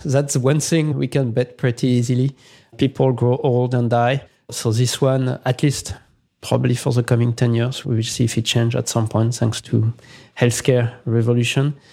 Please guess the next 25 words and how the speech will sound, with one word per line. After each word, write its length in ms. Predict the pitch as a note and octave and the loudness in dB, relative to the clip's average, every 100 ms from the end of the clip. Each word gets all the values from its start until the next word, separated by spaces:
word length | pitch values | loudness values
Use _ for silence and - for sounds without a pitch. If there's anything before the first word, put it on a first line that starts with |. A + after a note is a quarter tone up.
| - - - | -20 -20 -10
But 640 | D3 C3 C3+ D3+ D3+ - - _ _ _ _ _ _ _ _ _ - | -2 -2 2 2 0 -4 -16 _ _ _ _ _ _ _ _ _ -2
I 80 | D#3+ | 0
think 220 | - B3+ | 2 2
for 160 | G3 D#3+ | 2 2
me, 240 | E3 D#3+ | 2 0
digital 540 | D3 C#3+ C#3+ D3 D3+ | 0 -2 0 0 -2
transformation 720 | C#3+ C3 - B2 B2+ B2 A#2+ A2 | -2 -4 -2 0 0 0 0 0
has 180 | A2 | 0
always 360 | A#2+ A#2+ A#2 A#2 | 0 2 2 0
been 280 | - A#2+ A#2+ | 0 0 2
in 120 | A2 | 0
some 340 | - - B2 | -2 0 2
ways, 420 | B2 G#2 G#2 A2 - | 2 2 0 -2 -4
I 60 | B2+ | 0
don't 180 | E3+ F3 | 0 0
want 160 | D3+ | 0
to 80 | C3+ | -2
say 200 | A#2 C3+ | -2 0
a 60 | G#2+ | 0
joke, 480 | - A#2+ A#2+ - | 0 0 0 -2
but 340 | - G#2+ G#2+ - - - _ - - - | -2 0 -2 -8 -20 -20 _ -20 -12 -2
I've 140 | B2+ | 0
seen 380 | - - E3 D#3+ | 2 0 2 2
this 400 | C3+ C#3 B2 - | 0 0 0 -2
as 500 | A#2+ A#2 A#2 - | 0 0 -2 -6